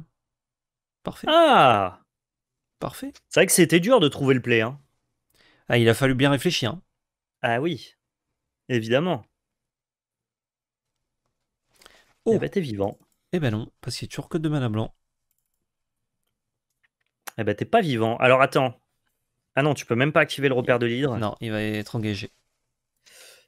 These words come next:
Speaker 2: Eh ben, poubelle. Allez, passe à la suivante.
Speaker 1: Allez, Zoux.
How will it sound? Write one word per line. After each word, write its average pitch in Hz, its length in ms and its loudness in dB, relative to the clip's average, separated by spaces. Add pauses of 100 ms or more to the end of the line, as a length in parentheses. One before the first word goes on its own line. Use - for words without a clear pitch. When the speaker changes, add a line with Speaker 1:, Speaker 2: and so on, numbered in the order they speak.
(100)
Speaker 2:
Eh 110 80 -2
ben, 135 120 0
poubelle. 165 480 2
Allez, 139 280 0 (180)
passe 180 180 -4
à 131 40 2
la 120 60 0
suivante. 113 360 -8 (320)
Speaker 1:
Allez, 120 160 4
Zoux. 139 180 2